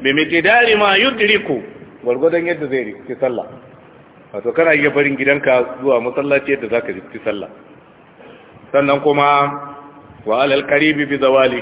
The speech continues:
shamsi. Shi kuma wanda yake kusa in rana ta goce daga tsakiyar sama, shikenan sai ya garzayo ya zo.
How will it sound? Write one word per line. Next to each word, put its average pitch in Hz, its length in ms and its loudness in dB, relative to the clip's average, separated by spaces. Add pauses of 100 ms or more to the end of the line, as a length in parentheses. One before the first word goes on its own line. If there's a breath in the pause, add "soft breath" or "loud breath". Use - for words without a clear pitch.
shamsi. 120 320 -4 (360)
Shi 147 100 -6
kuma 151 160 -4 (100)
wanda 139 100 -2
yake 123 220 -2
kusa 135 320 -2
in 139 80 -6
rana 135 300 2
ta 139 80 -6
goce 135 340 -4
daga 107 180 -4
tsakiyar 131 360 -6
sama, 131 280 0 (400)
shikenan 110 400 -6
sai 117 140 -2
ya - 20 -2
garzayo 101 420 -4
ya 98 140 -4
zo. 92 140 -12